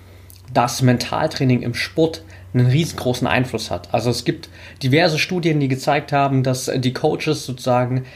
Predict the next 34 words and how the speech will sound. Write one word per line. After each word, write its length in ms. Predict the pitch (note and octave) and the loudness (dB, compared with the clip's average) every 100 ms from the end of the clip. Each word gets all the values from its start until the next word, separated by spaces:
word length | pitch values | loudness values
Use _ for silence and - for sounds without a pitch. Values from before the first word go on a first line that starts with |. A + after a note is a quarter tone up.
| - - | -12 2
in 280 | B2+ B2 | 4 4
Sportarten, 800 | B2+ - D#3 - B2+ C3 C3 B2 | 2 0 0 4 4 2 2 2
wo 120 | A#2 A#2 | 2 0
es 140 | - | -2
immer 440 | - C3 B2 A#2+ A#2 | 0 4 4 2 -4
wiederkehrende, 1000 | A2 D3 E3 - C#3 C3+ C3+ C3 C3 B2 | -4 0 0 2 2 2 2 2 2 2
sag 260 | A#2+ A2 | 2 0
ich 200 | G#2+ - | -2 -4
mal, 540 | A2+ A2 A2 A2 - - _ - | -2 0 0 -2 -6 -16 _ -10
Wiederholungen 840 | A#2 B2 A2+ - D#3+ E3+ E3 D3+ | -2 0 2 2 4 2 2 0
gibt 380 | D3 D#3 D#3 B2 | 0 -2 -4 -6
oder 140 | A#2+ | -6
Bewegungsformen, 880 | - A#2+ D3+ D#3+ - - C#3 D3 D3 - - - - | -2 2 2 2 0 0 2 4 0 -4 -20 -20 -18
das 160 | - - | -4 0
heißt 200 | A#2+ B2 | 0 2
zum 100 | A2+ | 2
Beispiel 320 | A#2 - A2+ | 2 0 0
wie 40 | |
in 60 | A2 | 0
der 80 | A2+ | 2
Leichtathletik 680 | - - B2 B2 A#2 A#2 - | 2 2 2 0 0 -2 0
beim 260 | G#2+ G#2+ - | 0 -2 0
Weitsprung, 800 | A2+ G2+ B2+ - - A#2 A#2 B2+ - - - | 2 2 0 -6 -4 -2 -2 -4 -14 -20 -2
Hochsprung 680 | C3 C3+ - - C3+ B2 A#2 | 2 2 0 -4 0 2 2
oder 160 | A2 | 0
bei 340 | A2 G#2+ G#2+ - | 2 2 2 -2
Wurfdisziplinen, 920 | B2 C#3+ D#3 C3+ B2+ B2+ - C3 B2+ | 0 2 2 0 0 -4 -2 0 0
wo 80 | A2 | 0
sozusagen 460 | A2+ A2+ A#2 A#2 A#2+ | -6 -2 2 2 2
immer 300 | D3 C#3+ B2+ | 2 2 2
wieder 400 | C3 B2+ B2+ B2+ - - - | 4 6 4 0 -12 -8 -2
genau 480 | A#2 A#2 A#2+ C#3 | 2 4 4 4
dieselbe 520 | B2+ A#2 A#2+ B2 B2 A#2+ | 2 0 2 2 2 0
Bewegung 600 | A#2 A#2+ B2+ B2 A#2+ | 0 0 2 2 0